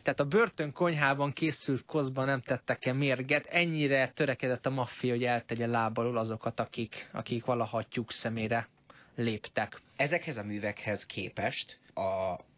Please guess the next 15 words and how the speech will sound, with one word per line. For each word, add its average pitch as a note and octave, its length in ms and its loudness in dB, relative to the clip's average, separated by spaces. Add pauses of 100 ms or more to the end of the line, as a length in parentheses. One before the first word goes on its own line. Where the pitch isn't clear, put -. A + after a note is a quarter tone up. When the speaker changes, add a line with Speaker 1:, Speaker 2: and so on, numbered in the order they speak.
Speaker 2:
sokak - 400 -2
által G2+ 300 0
ismert, F#2 760 -4
Magyarországon G2+ 640 0
legalis-, F#2 380 -4 (340)
legalábbis, G2 460 0
és F#2+ 140 0
az F#2+ 220 -4
én, A#2+ 340 4
illetve G#2+ 320 0
az G#2 60 0
idősebb, G#2+ 580 -2
vagy G#2 120 0
a G2+ 60 2
mi, B2+ 280 0